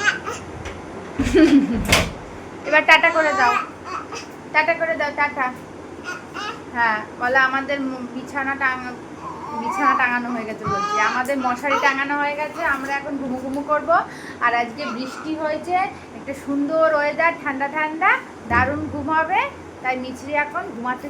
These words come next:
চাই। সবাই টাটা, গুড নাইট, ভালো থেকো,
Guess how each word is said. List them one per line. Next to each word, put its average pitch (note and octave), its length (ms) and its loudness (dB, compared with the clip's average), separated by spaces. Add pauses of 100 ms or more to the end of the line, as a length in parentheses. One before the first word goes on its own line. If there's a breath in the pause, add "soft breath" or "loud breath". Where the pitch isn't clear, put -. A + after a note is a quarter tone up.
চাই। G4 160 2 (380)
সবাই A#3+ 240 -2 (120)
টাটা, C#4 340 4 (500)
গুড A#3 240 -4
নাইট, F4 280 2 (200)
ভালো A3 180 -2 (100)
থেকো, D4+ 200 -4